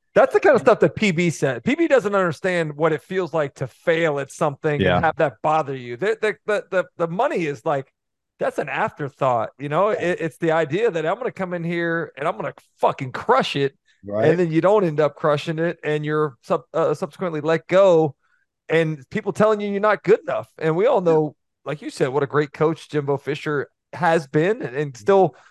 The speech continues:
Speaker 1: probably will be. I mean, I, I, I guess my question to you, Luch, is, like,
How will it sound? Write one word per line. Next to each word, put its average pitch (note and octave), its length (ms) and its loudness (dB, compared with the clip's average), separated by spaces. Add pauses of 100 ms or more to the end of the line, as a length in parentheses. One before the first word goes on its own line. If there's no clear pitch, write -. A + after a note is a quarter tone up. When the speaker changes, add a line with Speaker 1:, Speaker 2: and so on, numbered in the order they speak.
(120)
Speaker 1:
probably C4+ 420 0
will A#3 220 2
be. C3 220 -6
I D#3+ 60 2
mean, F3+ 140 0
I, F#3 80 2
I, E3+ 320 -2
I E3+ 100 0
guess A3 340 -6
my F3 140 -2
question G#3+ 320 -2
to G3+ 60 -10
you, D#4 80 -6
Luch, F#3+ 240 -2
is, F3 100 -4
like, F3+ 180 0